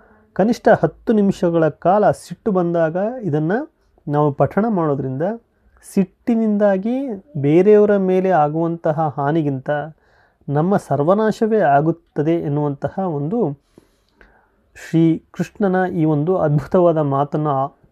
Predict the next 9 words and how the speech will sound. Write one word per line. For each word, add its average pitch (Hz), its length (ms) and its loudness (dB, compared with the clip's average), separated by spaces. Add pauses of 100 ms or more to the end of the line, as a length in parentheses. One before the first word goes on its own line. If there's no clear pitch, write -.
ಕೇಳುವುದರ 170 460 4
ಮುಖಾಂತರ, 147 600 -4
ಪಠಿಸುವುದರ 160 580 -2
ಮುಖಾಂತರ 139 480 -4
ನಾವು 143 220 -4
ನಮ್ಮ 139 260 -4
ಸಿಟ್ಟನ್ನ 170 480 -6 (180)
ಹತೋಟಿಗೆ 151 500 -4 (540)
ತರ್ಬೋದು. 135 760 -2